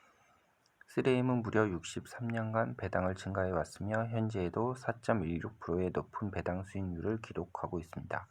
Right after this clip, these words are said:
배당 성향도 오십팔점오 프로로 안정적입니다. 배당률은 역사상 최고 수준으로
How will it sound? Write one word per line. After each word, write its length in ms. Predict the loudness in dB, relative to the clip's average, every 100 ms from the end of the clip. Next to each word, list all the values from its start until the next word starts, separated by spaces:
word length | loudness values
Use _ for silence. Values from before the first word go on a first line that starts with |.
| -16 -18 -18 -20 -4
배당 360 | 0 0 -2
성향도 480 | -2 -2 0 0 -2 -2
오십팔점오 800 | -4 -6 -6 -6 -2 0 0 -2
프로로 480 | -4 -4 0 0 0
안정적입니다. 1040 | -2 -2 -2 -2 -6 -6 -6 -10 -10 -12 -14 -20 -20 -20 _
배당률은 640 | -2 2 2 0 0 -2 -2
역사상 500 | -4 -4 -4 -4 -4
최고 280 | -2 -2 -2
수준으로 640 | -4 -4 -2 0 0 -2